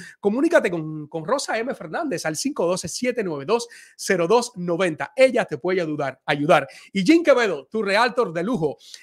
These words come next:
llámala al tres cero cinco, siete cuarenta y dos, diecinueve sesenta y uno, una realtor especial.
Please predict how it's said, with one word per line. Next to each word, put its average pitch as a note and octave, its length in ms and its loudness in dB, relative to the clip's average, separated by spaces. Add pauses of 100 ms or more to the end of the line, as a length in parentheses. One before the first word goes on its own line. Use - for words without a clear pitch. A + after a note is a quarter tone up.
(120)
llámala C#4+ 340 4
al G3 180 2
tres C4 200 0
cero A#3+ 160 -2
cinco, A3+ 340 -6
siete A#3 320 -2
cuarenta D#3+ 340 -6
y D#3 40 -6
dos, G#3+ 240 -4 (180)
diecinueve G#3 720 0
sesenta E3 240 -4
y G3 40 -2
uno, E3+ 200 -2
una F#3+ 220 -2
realtor F3+ 480 -6
especial. C#3 500 -8